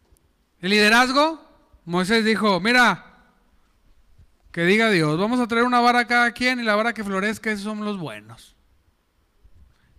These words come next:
Nunca defendió su ministerio Sam-, este, Moisés. Que Dios diga.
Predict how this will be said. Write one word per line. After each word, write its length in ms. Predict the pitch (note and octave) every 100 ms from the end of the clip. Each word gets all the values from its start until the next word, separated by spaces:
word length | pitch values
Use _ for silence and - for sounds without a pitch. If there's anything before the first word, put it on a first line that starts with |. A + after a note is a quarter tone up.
| _ D3+ C3 _ _
Nunca 340 | E3+ G#3+ A3
defendió 380 | A3 F#3 F#3 F#3
su 100 | F#3
ministerio 500 | F#3 E3 - D#3+ D3+
Sam-, 260 | C#3 C#3 -
este, 480 | D3 - D3+ C3+ - -
Moisés. 480 | D3+ D#3+ C3 - _ _ _ _ _ _ _ _ _ _ _ _ _ _ _ _ _ _ _ _
Que 180 | - G3
Dios 240 | F#3+ A#3+ B3
diga. 540 | A#3+ A#3 G#3 C#3